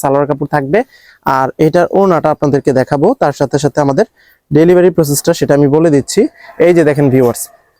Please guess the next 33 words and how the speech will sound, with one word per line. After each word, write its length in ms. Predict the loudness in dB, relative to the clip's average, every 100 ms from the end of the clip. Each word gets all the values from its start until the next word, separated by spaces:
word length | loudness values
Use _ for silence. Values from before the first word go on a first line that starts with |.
| -2
আমাদের 300 | 0 0 0 -2 -4
ঢাকার 300 | -4 -2 -2 -2
মধ্যে 200 | 0 0 2
ডেলিভারি 340 | 2 2 2 0
চার্জ 180 | -2 -4 -6
হচ্ছে 220 | -6 -2 0
কিন্তু 220 | 0 0 0 -2
একশো 200 | -4 -4 -4
টাকা, 180 | -2 -6 -6 _ -6 -4
ঢাকার 240 | -2 -2 0
বাইরে 200 | 2 2 0 -4
একশো 180 | -4 -4
পঞ্চাশ 280 | -2 -2 -4 -4
টাকা। 160 | -6 -6 -4
তবে 180 | -2 0 -2
ঢাকা 220 | -2 -2 0
এবং 120 | 2 2 0
ঢাকার 220 | -2 0 0
বাইরে 160 | 0 -2 -2
সব 120 | -2 0
জায়গায় 200 | 0 0
কিন্তু 160 | 0 0
আমরা 140 | 0 0 -2 _ _ -2
হোম 120 | 0 2
ডেলিভারিতে 420 | 4 4 2 2 2
এই 60 | 2 2
ড্রেসগুলো 340 | 2 2 0 2
সেল 140 | 0 0
করে 140 | 0 0
থাকি। 220 | -4 -6 -8 _ _ _ -4 0
এটা 120 | 2 0
হচ্ছে 160 | 0 0
তৃতীয় 280 | 0 2 2